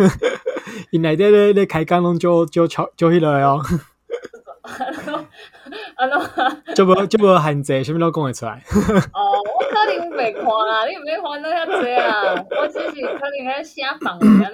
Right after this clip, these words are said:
Speaker 2: 尼，啊，不时啊，就去看是谁人咧笑安尼啊。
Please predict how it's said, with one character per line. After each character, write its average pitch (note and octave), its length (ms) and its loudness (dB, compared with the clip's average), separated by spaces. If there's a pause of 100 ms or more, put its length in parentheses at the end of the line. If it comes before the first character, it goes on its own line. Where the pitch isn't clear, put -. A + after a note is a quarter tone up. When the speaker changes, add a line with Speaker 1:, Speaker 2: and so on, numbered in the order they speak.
Speaker 2:
尼， A3+ 200 -4 (260)
啊， C4+ 100 -6 (140)
不 C#4+ 100 -14
时 B3 260 -18
啊， A#3+ 200 -2 (260)
就 G3 120 -12
去 A#3 200 -16
看 G3+ 340 -6
是 D#3 160 -18
谁 G3+ 160 -14
人 F3+ 120 -10
咧 F#3 100 -10
笑 E3 200 -20 (100)
安 G2 140 -20
尼 D3 220 -20
啊。 - 80 -20